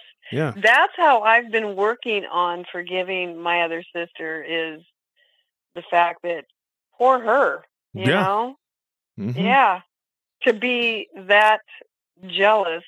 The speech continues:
Speaker 2: and vindictive, she must have been in a lot of pain
Speaker 1: Mm-hmm.
Speaker 2: to be that way, you know? And that's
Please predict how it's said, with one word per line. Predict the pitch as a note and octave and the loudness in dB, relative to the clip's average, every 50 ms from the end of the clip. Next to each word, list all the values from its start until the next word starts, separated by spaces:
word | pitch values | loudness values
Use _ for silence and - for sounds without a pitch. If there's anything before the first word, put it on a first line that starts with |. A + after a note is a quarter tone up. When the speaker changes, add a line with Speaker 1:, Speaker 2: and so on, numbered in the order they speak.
| - - | -20 -16
Speaker 2:
and | - - F3+ F3 E3+ D#3+ | -12 -10 -10 -10 -8 -6
vindictive, | F3 F3+ F3 F3+ E3+ F#3 G#3 G#3+ _ - F3 E3+ E3 D#3+ D#3+ D#3+ F#3 _ _ _ _ _ _ _ _ _ _ _ _ _ | -6 -6 -6 -6 -6 -6 -6 -6 _ -8 -6 -4 -4 -4 -6 -8 -14 _ _ _ _ _ _ _ _ _ _ _ _ _
she | - D#4 | -6 -2
must | D#4+ E4 E4+ D#4+ | -2 -2 -2 -2
have | - A#3 | -2 -2
been | C#4 D4 | 0 0
in | D4+ | 2
a | C#4+ C#4 C4 | 2 4 4
lot | C4+ C#4+ D4 C#4+ | 6 6 4 2
of | C#4+ | -2
pain | - B3+ C#4 D4 E4+ F4+ F4 B3 F#3 F3 E3+ F3 F#3 _ _ _ _ _ _ - | -4 -6 -4 -4 -4 -4 -4 -6 -8 -10 -14 -18 _ _ _ _ _ _ _ -10
Speaker 1:
Mm-hmm. | A#2+ G#2+ G#2 G2 G2+ A2 C3 D#3 E3 - _ _ _ _ _ _ _ | -8 -8 -8 -6 -6 -6 -4 -6 -6 -8 _ _ _ _ _ _ _
Speaker 2:
to | - A3 | -18 -12
be | G#3 A3 C#4 D4+ D#4+ | -4 -2 0 0 2
that | D#4 B3 F#3+ F3+ E3 D#3+ | 2 2 2 2 2 0
way, | E3 E3 D#3+ E3 E3 E3+ F#3 G3 | -4 -4 -4 -6 -10 -12 -14 -12
you | G3 F#3+ F#3 | -10 -10 -8
know? | F#3 F3+ F3+ F#3+ A3 B3+ C4+ _ _ _ _ _ _ _ _ _ _ _ _ _ _ | -6 -6 -6 -6 -8 -10 -12 _ _ _ _ _ _ _ _ _ _ _ _ _ _
And | - F#3+ G#3+ A3+ | -12 -10 -2 0
that's | A3+ A3+ A3 G#3+ | 2 2 2 0